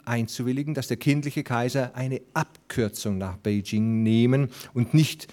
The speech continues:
mit dem gewaltigen Sarg des Kaisers reisen sollte, der, getragen von Dutzenden von Männern und begleitet vom gesamten Hof, auf den großen Straßen nur langsam vorankommen würde.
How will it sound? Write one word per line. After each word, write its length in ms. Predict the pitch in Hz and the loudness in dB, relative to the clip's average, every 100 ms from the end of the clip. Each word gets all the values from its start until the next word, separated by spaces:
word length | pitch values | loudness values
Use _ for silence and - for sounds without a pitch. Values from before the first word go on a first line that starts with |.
| - | -4
mit 120 | 117 117 | -2 2
dem 140 | 107 | 2
gewaltigen 520 | 107 101 110 107 110 | 2 2 2 2 -2
Sarg 320 | 101 107 110 - | -2 0 0 -2
des 140 | - | -6
Kaisers 460 | - 107 98 101 98 | -2 -2 -2 -4 -2
reisen 300 | 107 107 110 | -2 -2 0
sollte, 300 | 110 104 107 | 0 -2 0
der, 320 | 113 117 110 - - | 2 4 2 -4 -10
getragen 560 | 101 - 120 120 120 | -6 0 0 0 -4
von 220 | 107 107 104 | -6 -6 -4
Dutzenden 460 | 143 - 123 107 | -6 -4 -8 -8
von 140 | 104 101 | -6 -2
Männern 280 | 113 120 | -2 -2
und 80 | 104 | -4
begleitet 440 | 101 107 107 110 - | -6 -2 -2 -2 -4
vom 200 | 101 98 | -4 -4
gesamten 520 | 101 127 123 - 92 | 0 0 0 -4 -2
Hof, 360 | 117 123 - - - - - | 0 0 -2 -16 -20 -18 -6
auf 100 | 113 | 0
den 120 | 147 | 4
großen 340 | 151 170 170 | 6 4 4
Straßen 400 | 147 131 139 151 | -6 -4 -6 -4
nur 80 | 143 | -2
langsam 500 | 143 156 151 113 98 | 0 0 -2 -4 -6
vorankommen 760 | - 117 117 110 - 107 101 98 | -6 -4 -4 -6 -6 -6 -6 -8
würde. 340 | 98 90 | -10 -12